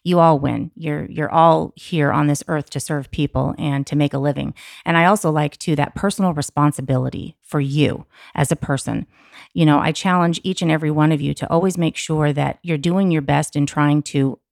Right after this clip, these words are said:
obviously gain whatever sponsorship you can or funds, um,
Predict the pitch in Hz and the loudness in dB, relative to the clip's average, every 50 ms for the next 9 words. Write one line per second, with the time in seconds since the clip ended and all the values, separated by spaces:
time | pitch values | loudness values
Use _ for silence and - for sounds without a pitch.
0 | _ _ - 165 160 143 147 135 131 - - 131 123 113 - - - - - - | _ _ -2 0 0 2 0 -2 -2 -4 -6 -6 -6 -6 -6 -10 -14 -20 -20 -20
1 | - - 175 143 175 160 165 160 143 139 - - - 156 175 190 - - - 156 | -16 -12 -4 0 2 4 4 4 4 2 0 0 -2 -2 -2 -2 -2 -2 0 0
2 | 156 151 - 147 - 151 - - 160 147 - - 165 151 147 139 127 - - - | 0 0 -2 -4 -6 -6 -6 -6 -6 -8 -4 -2 0 0 0 0 -2 -6 -2 2
3 | 151 151 151 151 156 156 147 - - - - - - - - - _ - 143 135 | 4 6 6 6 6 4 2 -2 -8 -14 -18 -20 -20 -20 -20 -12 _ -2 0 0
4 | 135 - - 123 113 | 0 0 -2 -4 -6